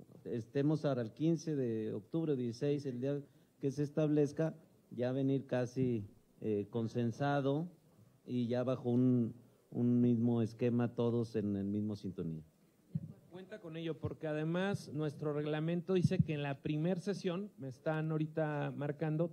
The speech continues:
Speaker 2: tenemos que aprobar el plan de, de la comisión. Entonces,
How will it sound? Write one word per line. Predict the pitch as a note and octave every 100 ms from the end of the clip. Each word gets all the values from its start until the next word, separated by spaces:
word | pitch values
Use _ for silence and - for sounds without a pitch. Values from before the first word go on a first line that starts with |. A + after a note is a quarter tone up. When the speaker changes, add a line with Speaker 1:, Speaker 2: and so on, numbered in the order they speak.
| -
Speaker 2:
tenemos | D#3 D#3 E3 G#3 D3+ -
que | C3+
aprobar | B2+ C#3 C#3+ D3
el | D3
plan | C3 C#3+ C3+ C3+ B2 -
de, | A#2 B2 A#2+ A#2 A2+ A2+ - _ _ _ -
de | A#2+
la | C3 B2
comisión. | C3+ C3 B2 C3+
Entonces, | C3 B2+ F3 F3 D#3+